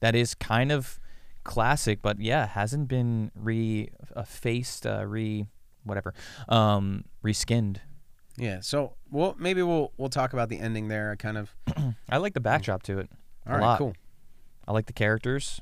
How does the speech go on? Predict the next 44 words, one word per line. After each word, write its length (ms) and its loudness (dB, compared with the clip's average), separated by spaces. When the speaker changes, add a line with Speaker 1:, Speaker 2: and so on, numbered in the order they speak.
Speaker 1:
um, 440 2
so 180 0
far, 340 4
but 220 2
yeah, 140 10
I 60 8
feel 180 4
like 180 6
the 440 6
fun 220 6
and 120 4
games 320 0
is 220 -2
really 260 2
fun. 640 -4
Like, 220 -2
I 40 0
Speaker 2:
Yeah, 140 0
Speaker 1:
think 80 2
all 80 6
Speaker 2:
that's, 180 4
Speaker 1:
those, 140 2
like, 100 2
Speaker 2:
it's 100 -4
Speaker 1:
little 140 4
Speaker 2:
a 40 6
lot 40 6
of 60 2
set 220 -4
pieces. 520 -8
Speaker 1:
I 80 0
think 120 2
it's 80 -8
cool. 280 -2
Speaker 2:
It's 120 -14
an 60 -10
Speaker 1:
Um, 60 4
Speaker 2:
expensive 500 0
as 140 -4
hell 220 -4
movie. 380 -6
Speaker 1:
It's, 460 -4
yeah, 300 0
it's 460 -8